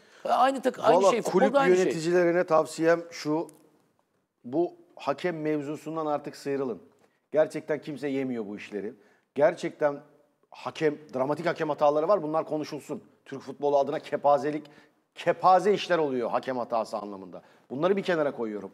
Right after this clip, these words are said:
Speaker 2: Ama oynanan oyunun üstünü kapamaya çalışmayın.
Speaker 1: E,
Speaker 2: Çok
Speaker 1: tabii ki
Speaker 2: net
Speaker 1: yani.
Speaker 2: bir şekilde artık göze giren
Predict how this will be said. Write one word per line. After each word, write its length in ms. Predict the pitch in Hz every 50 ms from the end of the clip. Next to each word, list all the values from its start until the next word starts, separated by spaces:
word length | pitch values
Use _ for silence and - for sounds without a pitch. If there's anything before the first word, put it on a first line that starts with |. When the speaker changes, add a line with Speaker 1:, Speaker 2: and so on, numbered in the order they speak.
| _ -
Speaker 2:
Ama 400 | 135 147 175 170 160 151 175 214 - - - _ _ _ _ _ _ _ -
oynanan 600 | 147 156 160 165 165 170 170 170 175 175 175 170 - - -
oyunun 440 | 160 165 156 156 151 151 151 151 -
üstünü 360 | 180 - - - 156 151 147 143
kapamaya 420 | - 147 147 147 143 147 143 135
çalışmayın. 560 | 131 - 135 135 127 - - 127 113 110 107
Speaker 1:
E, 60 | 120
Speaker 2:
Çok 140 | 123 - 185
Speaker 1:
tabii 160 | 196 262 311
ki 60 | - 165
Speaker 2:
net 140 | 208 214
Speaker 1:
yani. 160 | 269 247 233 214
Speaker 2:
bir 60 | 196
şekilde 440 | 165 143 131 147 147 156 185 196 - - - - - _ _
artık 420 | - 190 190 180 190 208 160 131
göze 260 | 123 175 175 156 214 202
giren 460 | 139 127 170 175 185 190 214 226